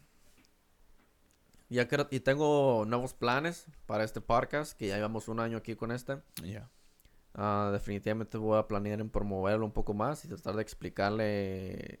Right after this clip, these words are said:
Speaker 1: ser más abierto y tratar de
Speaker 2: Ajá.
Speaker 1: explicar a la gente que es un pinche podcast.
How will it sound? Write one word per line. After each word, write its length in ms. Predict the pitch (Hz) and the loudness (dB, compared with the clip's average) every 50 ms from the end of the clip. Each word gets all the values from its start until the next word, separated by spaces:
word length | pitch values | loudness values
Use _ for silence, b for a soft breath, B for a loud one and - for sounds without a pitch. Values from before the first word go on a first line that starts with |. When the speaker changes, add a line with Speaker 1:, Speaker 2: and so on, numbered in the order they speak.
| - | -14
Speaker 1:
ser 200 | - - 113 113 | -6 -2 -2 0
más 180 | 131 143 143 - | 2 2 2 2
abierto 380 | 143 123 120 127 127 127 135 | 2 4 4 4 2 2 -4
y 20 | 117 | -4
tratar 220 | 87 - - - | -4 -2 -2 0
de 60 | 117 120 | 0 0
Speaker 2:
Ajá. 80 | 120 120 | 0 -2
Speaker 1:
explicar 600 | 98 90 92 98 - - 104 107 127 - - - - _ _ b b b b b b b b b b b b b | -4 -6 -6 -6 -2 2 2 2 2 -2 -6 -16 -20 _ _ b b b b b b b b b b b b b
a 100 | - 101 | -4 -2
la 80 | 95 98 | -2 0
gente 300 | - - 107 107 113 107 | -2 -2 -2 -2 -4 -6
que 80 | - | -6
es 100 | 104 - | -6 -6
un 80 | - 107 | -6 -8
pinche 300 | - 120 110 107 - - | -6 -6 -6 -6 -6 -4
podcast. 520 | - - 98 - - - 139 143 - - | 0 0 0 0 -2 -8 -12 -12 -12 -20